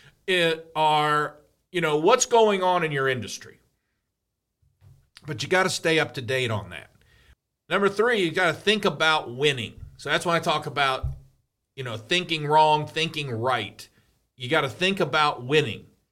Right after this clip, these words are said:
not just how to compete, but how to win. It, because it's not just about competition.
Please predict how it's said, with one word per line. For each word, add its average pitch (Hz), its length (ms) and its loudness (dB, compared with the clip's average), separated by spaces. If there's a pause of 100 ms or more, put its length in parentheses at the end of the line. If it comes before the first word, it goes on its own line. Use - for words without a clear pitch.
(300)
not 190 300 2
just 208 280 0
how 185 140 2
to 160 60 2
compete, 123 720 -4 (640)
but 117 120 -8
how 147 160 4
to 160 40 6
win. 165 380 4 (920)
It, 104 240 -18
because 147 440 0 (320)
it's - 180 -6
not 202 400 2
just 196 300 0
about 170 320 0
competition. 165 640 -4